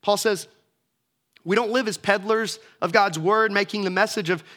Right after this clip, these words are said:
Christianity more palatable to others by watering it down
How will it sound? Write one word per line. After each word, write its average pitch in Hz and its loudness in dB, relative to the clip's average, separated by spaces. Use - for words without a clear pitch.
Christianity 208 0
more 180 -2
palatable 202 2
to 180 -2
others 190 0
by 160 2
watering 202 2
it 143 -4
down 185 0